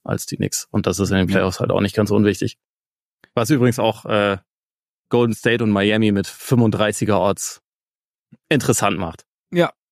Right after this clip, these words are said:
Speaker 2: ja. Sie, also gerade, gerade Miami, hab ich mir auch gedacht, sie, sie krebsen
Speaker 1: Die Leute
Speaker 2: wieder
Speaker 1: lernen
Speaker 2: rum.
Speaker 1: es nicht. Das ist halt einfach so, Max.
Speaker 2: Ja, aber
Speaker 1: Die
Speaker 2: es ist
Speaker 1: Leute
Speaker 2: nicht,
Speaker 1: lernen
Speaker 2: also,
Speaker 1: es nicht.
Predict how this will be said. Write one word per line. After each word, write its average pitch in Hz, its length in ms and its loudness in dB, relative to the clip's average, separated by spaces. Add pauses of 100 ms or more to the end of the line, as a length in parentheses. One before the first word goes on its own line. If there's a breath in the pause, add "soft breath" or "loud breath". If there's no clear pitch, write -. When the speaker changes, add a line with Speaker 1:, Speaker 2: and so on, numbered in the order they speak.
(360)
Speaker 2:
ja. 151 180 2 (500)
Sie, 117 360 0
also 107 200 -4
gerade, 120 340 2
gerade 120 240 2
Miami, 120 400 2
hab 107 140 0
ich 110 60 -2
mir 117 60 2
auch 117 100 0
gedacht, 123 280 -2
sie, 107 340 -8
sie 110 200 -12 (920)
krebsen 131 300 -2
Speaker 1:
Die 104 40 2
Leute 127 180 2
Speaker 2:
wieder 147 120 2
Speaker 1:
lernen 180 160 2
Speaker 2:
rum. 160 60 2
Speaker 1:
es - 100 -2
nicht. 104 320 -2
Das 123 160 0
ist 165 140 0
halt 139 120 0
einfach 101 220 -2
so, 92 300 -6
Max. 101 180 -4
Speaker 2:
Ja, - 80 -2
aber 262 80 -2
Speaker 1:
Die 254 60 0
Speaker 2:
es - 0 -
ist 120 60 0
Speaker 1:
Leute 143 180 2
Speaker 2:
nicht, 151 60 2
Speaker 1:
lernen 160 200 2
Speaker 2:
also, - 80 -4
Speaker 1:
es - 60 -16
nicht. 196 180 -8